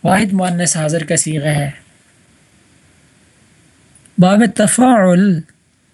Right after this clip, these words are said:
توضع کا امر جو ہے، توضعی، یہ باب تفاعل ہے، باب تفاعل، تصرف یا تصرف والا، توضع یا توضع،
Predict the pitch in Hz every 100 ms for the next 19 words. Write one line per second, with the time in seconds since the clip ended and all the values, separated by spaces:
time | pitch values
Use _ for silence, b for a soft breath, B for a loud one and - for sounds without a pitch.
0 | _ _ _ _ _ _ 202 196 254 202
1 | 165 165 247 - _ _ _ _ 196 170
2 | - _ - 226 - 196 214 226 190 190
3 | 202 - 196 196 208 175 185 208 202 202
4 | 175 175 175 180 175 170 - 208 175 165
5 | 220 170 165 160 165 180 190 175 - 190
6 | 190 165 180 156 175 - 214 196 202 -
7 | 185 170 180 175 180 170 180 170 165 160
8 | 156 143 135 117 B B B B 185 180
9 | 202 156 190 - 196 190 175 175 180 151
10 | 151